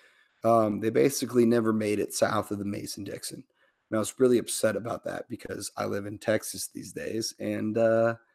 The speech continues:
they're from Chicago originally. And, uh, yeah, no, I was like, "Man, shoot, I'm not gonna be able to see these guys on their, on their tour. That sucks."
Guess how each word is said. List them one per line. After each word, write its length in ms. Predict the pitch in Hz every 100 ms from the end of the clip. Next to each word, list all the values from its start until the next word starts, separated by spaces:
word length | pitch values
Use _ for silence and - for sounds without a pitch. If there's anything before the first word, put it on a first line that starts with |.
| _ _ _ _ -
they're 140 | 117
from 160 | - 110
Chicago 760 | 101 98 - 104 92 - 101 98 _ _ _ _
originally. 720 | 120 104 95 95 95 90 113 - _ _ _ _ _ _
And, 400 | 113 110 113 110
uh, 480 | 110 113 113 113 110 -
yeah, 220 | 151 143 -
no, 200 | 127 143
I 20 |
was 140 | 117 113
like, 240 | 117 117
"Man, 220 | 147 151 113
shoot, 280 | - 135 -
I'm 100 | 104
not 160 | 117 117
gonna 140 | 120
be 140 | 120
able 140 | 117 113
to 320 | 113 113 110 _ _
see 320 | - - -
these 220 | - 101
guys 420 | 98 104 104 104 - _ -
on 220 | 117 113
their, 340 | 110 110 110 117
on 120 | 110
their 120 | 117
tour. 380 | - 139 98 90 -
That 180 | 117
sucks." 480 | - - - - -